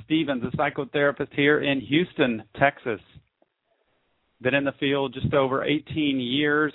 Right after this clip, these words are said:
have a lot of experience working with children and families, and we have created a talk show for you, a chance to have your very own therapist on board to answer your questions,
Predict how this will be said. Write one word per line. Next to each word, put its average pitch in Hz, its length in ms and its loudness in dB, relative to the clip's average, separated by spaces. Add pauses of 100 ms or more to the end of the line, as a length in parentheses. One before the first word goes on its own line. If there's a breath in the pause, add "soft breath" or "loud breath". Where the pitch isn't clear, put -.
have 131 140 -4
a 127 40 2
lot 131 300 4
of 127 80 -4
experience 143 680 -4
working 143 240 -6
with 127 100 -8 (140)
children 139 320 -4
and 120 180 -10
families, 147 580 0
and 117 280 -2
we 170 280 2
have 143 160 0
created 135 600 2
a 113 140 0 (120)
talk 147 300 2 (180)
show 131 420 -2 (140)
for 110 180 0
you, 101 540 -4 (920 soft breath)
a 131 80 0 (140)
chance 160 280 -2
to 151 100 -6
have 131 200 -6
your 113 320 -10
very 151 520 -2
own 135 460 -6 (160)
therapist 110 560 0 (180)
on 151 280 0
board 98 440 4 (560)
to - 60 2
answer 139 400 0
your 139 160 2
questions, 95 640 0